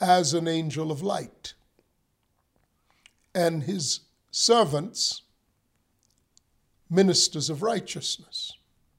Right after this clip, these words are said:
So, in this little horn that speaks blasphemous things against the nature of God and against tho-, the, those who dwell in heaven and so on,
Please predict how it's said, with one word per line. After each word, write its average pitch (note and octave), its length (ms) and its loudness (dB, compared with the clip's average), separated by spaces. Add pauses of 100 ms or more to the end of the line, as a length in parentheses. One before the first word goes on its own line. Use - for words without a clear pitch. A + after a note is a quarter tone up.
(880)
So, E3 540 0 (960)
in G3 140 4
this G3+ 260 0
little A#3 340 0
horn D#3+ 680 0
that C#3+ 180 -10
speaks - 520 -4
blasphemous C#3+ 880 -4
things D3 520 -10 (1080)
against F3 500 -2
the D#3+ 80 -6
nature D3+ 400 -2
of A#2+ 160 -12
God C#3 460 -4
and - 140 -16
against D#3 460 -4
tho-, D#3 180 -4
the, C#3 260 -10 (100)
those D#3 220 -4
who D3 80 -6
dwell C#3 300 -6
in C3 140 -8
heaven E3 380 -6
and C#3 160 -10
so G#3+ 220 -4
on, C#3+ 200 -14